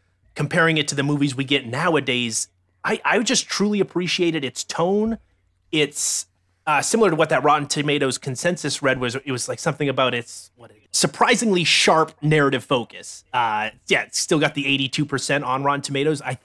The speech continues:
think that it is a really focused film. Like, this isn't, even though it has so many characters to introduce, to, um, get us involved with their stories and to set up what they're capable of,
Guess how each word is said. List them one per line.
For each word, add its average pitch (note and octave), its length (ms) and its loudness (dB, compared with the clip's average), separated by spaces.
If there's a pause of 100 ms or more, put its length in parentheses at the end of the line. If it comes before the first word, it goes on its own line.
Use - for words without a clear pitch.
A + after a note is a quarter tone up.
think E3+ 340 -4
that C#3 460 0
it D#3 240 -2
is F3+ 400 -2
a C#3+ 80 0
really G3 340 0
focused F#3 500 -2
film. - 260 2
Like, - 260 -12
this D#3 240 -4
isn't, F#3 360 -2 (100)
even G#3+ 220 4
though G3+ 120 4
it D#3+ 80 0
has E3 180 -4
so F3 240 0
many F3+ 180 -2
characters D3+ 500 -6
to C#3 100 -14
introduce, G3 600 -6 (480)
to, B2 460 0
um, A2 340 -2
get C#3+ 160 0
us B2+ 120 -4
involved C3 380 2
with C3 120 -4
their A#2+ 120 -4
stories C#3 400 0
and A#2 80 -6
to A2+ 80 -8
set B2+ 260 0
up B2 160 -2
what B2 200 -4
they're A2+ 300 -2
capable A#2 460 -8
of, D3+ 260 -4